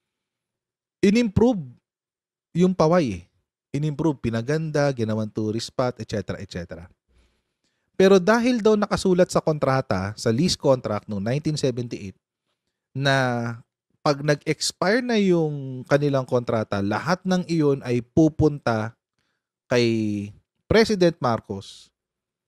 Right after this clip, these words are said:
Yun daw yung, um, ill-gotten wealth. Yun daw yung ill-gotten wealth noon. Which is weird. Weird,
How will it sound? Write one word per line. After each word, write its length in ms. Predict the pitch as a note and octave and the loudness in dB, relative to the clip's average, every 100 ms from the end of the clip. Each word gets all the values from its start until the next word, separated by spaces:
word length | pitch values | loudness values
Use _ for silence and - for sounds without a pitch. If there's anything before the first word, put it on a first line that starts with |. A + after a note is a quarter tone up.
| - | 0
Yun 300 | D#3+ G3 F#3 | 4 4 6
daw 240 | F#3 F3+ | 6 6
yung, 640 | E3+ D3+ C#3+ C#3 C3+ C3+ C3 _ _ _ _ _ _ _ - | 4 2 2 -2 -8 -12 -16 _ _ _ _ _ _ _ -4
um, 720 | B2+ A#2+ A2+ G#2+ G2+ F#2+ F#2 F2 _ _ _ _ _ _ _ D#3+ | -2 0 0 -2 -4 -8 -10 -12 _ _ _ _ _ _ _ 2
ill-gotten 560 | D3+ C3 G#2+ G#2+ F#2+ | 4 2 0 -2 -8
wealth. 160 | F#2 F#2 - - - - - - - - - - - - - - - - - - | -4 -2 0 0 0 0 0 0 -2 -2 -2 -4 -4 -6 -8 -10 -14 -18 -18 -4
Yun 100 | D3 | 0
daw 140 | D3+ D3+ | 4 2
yung 100 | B2+ | 0
ill-gotten 320 | A#2+ A2 A2+ | -4 -6 -6
wealth 240 | G#2+ F#2+ - | -6 -8 -8
noon. 400 | F#2 G2+ F#2 D#2+ _ _ _ _ _ _ _ - | -8 -8 -10 -18 _ _ _ _ _ _ _ 0
Which 160 | D#4+ | 2
is 80 | D4+ | 2
weird. 480 | D#3+ D3 C#3+ A#2+ D#2+ - _ _ _ _ _ _ _ _ _ _ _ _ _ _ _ _ _ _ _ _ _ _ _ _ _ _ _ _ _ _ - | 4 6 6 4 2 -20 _ _ _ _ _ _ _ _ _ _ _ _ _ _ _ _ _ _ _ _ _ _ _ _ _ _ _ _ _ _ -4
Weird, 480 | G#3 C#4 D4 G3+ | 4 4 4 0